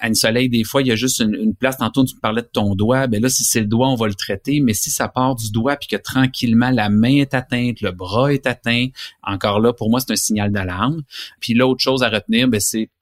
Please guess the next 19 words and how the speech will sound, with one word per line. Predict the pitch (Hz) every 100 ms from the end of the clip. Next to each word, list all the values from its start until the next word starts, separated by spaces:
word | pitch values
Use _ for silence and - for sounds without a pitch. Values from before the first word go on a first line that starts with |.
| _ -
tu | -
sais, | 156 156 -
je | -
pense | 131 139
qu'il | -
faut | - 117 - -
pas, | 143 147 151 147 113
euh, | 110 107
négliger | 127 151 139 123 127
l'impact | 147 123 104 - 117 - - -
sur | - - 104
la | 104
qualité | - 135 117 - 110
de | 101
vie | 127
que | -
ça | 104
peut | -
avoir. | 104 95 95 107 127